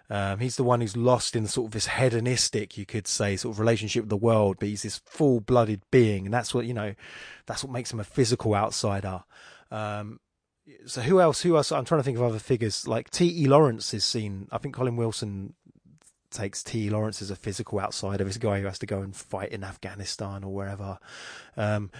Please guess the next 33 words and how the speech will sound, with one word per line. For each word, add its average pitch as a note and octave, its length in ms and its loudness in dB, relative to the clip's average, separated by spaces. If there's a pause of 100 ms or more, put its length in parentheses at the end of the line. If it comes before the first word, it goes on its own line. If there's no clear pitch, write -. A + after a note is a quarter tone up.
(140)
there's B2+ 180 2
another C#3 200 4
guy B2+ 140 8
called B2+ 160 0
Arthur B2 320 4
Crevan, A2+ 460 0
who G2+ 140 -2
is G2 140 -4
the G#2 120 -6
husband G#2 480 -4
of F#2+ 160 -6
the G2+ 140 -2
modernist G2+ 520 -6
poet - 600 -6 (100)
Mina G#2 380 -6
Loy. G2+ 420 0 (640)
And A2 140 -8
Arthur B2+ 260 0
Crevan, A2+ 480 -2
I G2 80 -8
think A2+ 200 -10
you A2+ 80 -12
could - 160 -12
see G#2+ 180 -4
as G2 160 -6
a, G#2+ 340 -8
as G#2 200 -8
a G#2 40 -8
physical B2 520 0
outsider G#2 640 -2
as F#2+ 100 -6
well. F#2+ 380 -4 (360)
Um, G2+ 320 -6